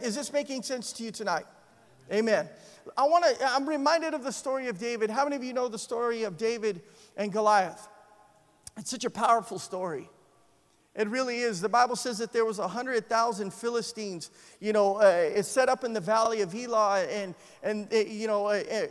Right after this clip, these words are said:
and there was a, a hundred thousand of the Israelite soldiers, and, and they were on both sides of this valley, and for forty days, uh, the, this giant Goliath, he was their,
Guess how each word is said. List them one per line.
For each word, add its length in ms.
and 160
there 120
was 160
a, 200
a 80
hundred 360
thousand 360
of 80
the 140
Israelite 540
soldiers, 580
and, 160
and 120
they 60
were 160
on 140
both 260
sides 380
of 100
this 180
valley, 460
and 100
for 160
forty 440
days, 500
uh, 180
the, 340
this 240
giant 520
Goliath, 560
he 140
was 180
their, 300